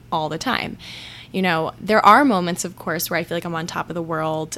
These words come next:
and I'm, you know, I was so just good at just, you know, going somewhere by myself. And, like, you know, of course I need to do things by myself 'cause I live by myself here in New York. I live in a studio by myself. I only have two friends that are actually in the city right now. Everyone else is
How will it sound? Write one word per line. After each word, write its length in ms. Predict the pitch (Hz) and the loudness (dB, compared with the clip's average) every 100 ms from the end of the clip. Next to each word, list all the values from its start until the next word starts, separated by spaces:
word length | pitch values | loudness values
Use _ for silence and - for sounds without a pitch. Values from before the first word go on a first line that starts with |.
| - | -10
and 320 | 165 160 165 | -8 -6 -8
I'm, 280 | - 165 165 | -10 -12 -10
you 140 | 175 | -10
know, 160 | 165 143 | -10 -10
I 80 | - | -10
was 100 | 175 | -4
so 560 | - - 196 175 170 170 - - | 0 0 2 0 0 -4 -14 -10
just 300 | 185 - - | -8 -8 -4
good 180 | 190 175 | -2 0
at 160 | 175 | -2
just, 300 | - 170 - | -4 -8 -8
you 60 | 175 | -8
know, 100 | 160 - | -8 -6
going 280 | 156 170 | -6 -6
somewhere 240 | 165 175 165 | -6 -6 -2
by 120 | 151 | -4
myself. 840 | 156 165 - 262 254 240 233 - | -4 -6 2 8 10 10 6 0
And, 140 | 175 165 | -8 -8
like, 320 | 156 160 - | -8 -10 -8
you 60 | 180 | -6
know, 120 | 160 | -6
of 120 | 180 | -6
course 200 | 247 240 | -4 -4
I 80 | 190 | -2
need 220 | 175 214 | 0 -2
to 60 | 185 | -2
do 100 | 170 | -4
things 200 | 165 160 | -4 -4
by 100 | 151 | -4
myself 340 | 151 165 151 | -4 -6 -8
'cause 80 | - | -8
I 80 | 160 | -6
live 280 | 185 302 | 0 2
by 100 | 185 | 2
myself 440 | 156 98 - - - | 0 -4 -8 -8 -8
here 140 | 170 | -6
in 80 | 151 | -6
New 60 | - | -6
York. 260 | 101 - | -8 -8
I 80 | 165 | -8
live 220 | 165 165 | -6 -4
in 60 | 214 | -2
a 40 | |
studio 380 | 220 - 175 170 | -2 -4 -4 -4
by 140 | 160 | -4
myself. 520 | 160 233 - 175 208 - - - - - - - - - - | -4 -6 -4 -4 -4 -8 -20 -18 -18 -18 -20 -20 -12 -10 -2
I 80 | 196 | 0
only 160 | 190 | 0
have 80 | 185 | -2
two 180 | - 233 | -2 -2
friends 300 | 220 190 196 | 0 0 0
that 80 | 190 | 0
are 40 | |
actually 320 | - 175 - | -2 -2 -2
in 60 | 185 | -2
the 60 | 175 | -2
city 260 | - 214 | 0 0
right 160 | 175 165 | -2 -4
now. 200 | 156 165 | -4 -4
Everyone 320 | 170 165 160 | -4 -4 -4
else 280 | 170 175 - | -4 -4 -6
is 560 | 175 165 156 160 - - | -6 -6 -6 -6 -6 -8